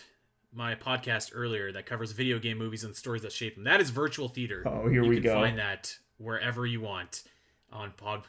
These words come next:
Speaker 1: on podcast services. You can bet your bottom dollar, uh, we are going to be covering the Super Mario movie that, uh, Shigeru Miyamoto came out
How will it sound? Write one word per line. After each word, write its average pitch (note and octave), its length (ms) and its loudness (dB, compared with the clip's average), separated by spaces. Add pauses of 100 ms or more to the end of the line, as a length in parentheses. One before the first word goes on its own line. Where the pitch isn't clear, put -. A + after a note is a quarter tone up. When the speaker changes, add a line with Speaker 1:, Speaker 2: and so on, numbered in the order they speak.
(160)
Speaker 1:
on G#2+ 140 -8
podcast A2 340 -4
services. F#2+ 480 -8 (480)
You C#3+ 220 -2
can E3+ 260 -2
bet F3 240 6
your F#3+ 220 10
bottom F3+ 400 6
dollar, B2 500 4 (380)
uh, A#2 180 -2
we C3+ 140 4
are C3+ 120 6
going C3+ 260 2
to B2+ 60 -4
be B2 100 -2
covering C3 600 0 (460)
the C3+ 160 -2
Super F#3+ 420 4
Mario F#3 480 10
movie B2+ 520 0 (340)
that, A2+ 480 -2
uh, A2 200 0
Shigeru B2 520 -4
Miyamoto A#2+ 480 2
came A#2 180 -6
out G#2+ 200 -2